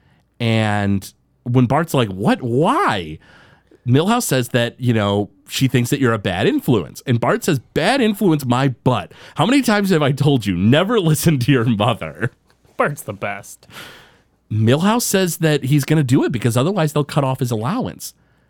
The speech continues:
Speaker 1: And Bart is desperate. He tells Milhouse that whatever they're paying him, he'll double it. And Milhouse says, "I'm sorry."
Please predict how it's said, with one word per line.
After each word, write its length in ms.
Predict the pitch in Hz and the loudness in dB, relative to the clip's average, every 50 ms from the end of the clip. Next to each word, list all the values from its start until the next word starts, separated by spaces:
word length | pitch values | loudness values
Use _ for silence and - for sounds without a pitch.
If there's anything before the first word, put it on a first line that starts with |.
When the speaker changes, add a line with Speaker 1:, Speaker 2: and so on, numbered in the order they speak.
| _ _ _ - | _ _ _ -2
Speaker 1:
And 220 | 127 127 123 101 - _ _ _ _ - | 0 0 0 0 -4 _ _ _ _ -6
Bart 320 | - 101 120 160 208 185 - | -2 0 0 0 0 -2 -2
is 280 | 131 120 110 90 - _ _ - | -4 -4 -4 -4 -10 _ _ -6
desperate. 560 | - 95 110 123 - - - 73 62 _ - _ - - - _ | -2 -2 -2 -2 -4 -6 -10 -14 -14 _ -20 _ -20 -20 -20 _
He 220 | - - 135 175 | -8 -4 -4 -4
tells 320 | 196 - 226 226 226 147 | 0 0 0 0 0 0
Milhouse 480 | 127 117 117 113 117 117 139 143 156 - | 2 2 2 2 2 0 0 -2 0 -2
that 100 | - 107 | -4 -4
whatever 400 | 95 98 104 98 98 110 143 170 | -2 -2 -2 0 0 0 0 0
they're 140 | 170 165 151 | 2 0 -2
paying 460 | - - - - - 95 98 101 104 | -2 -6 -12 -8 -4 -2 -2 0 0
him, 260 | 120 135 151 180 196 - _ _ _ _ | 2 2 0 0 -2 -6 _ _ _ _
he'll 340 | - 113 123 139 151 117 98 - _ _ - | -4 0 0 2 2 0 -4 -10 _ _ -2
double 360 | - - 127 123 107 85 71 | 0 0 0 0 -2 -6 -8
it. 140 | - - _ _ _ _ _ _ _ _ _ _ _ _ _ _ _ _ _ _ _ _ _ _ - | -12 -20 _ _ _ _ _ _ _ _ _ _ _ _ _ _ _ _ _ _ _ _ _ _ -8
And 200 | 92 92 101 98 | -4 -2 -2 0
Milhouse 360 | 92 98 110 120 131 135 139 | 2 2 2 2 0 -2 -2
says, 260 | - - - 117 117 - | -2 -2 -2 -2 0 0
"I'm 140 | 113 104 | 0 -2
sorry." 420 | 101 - - 98 110 175 180 - | -2 -2 -4 -4 -4 -4 -6 -10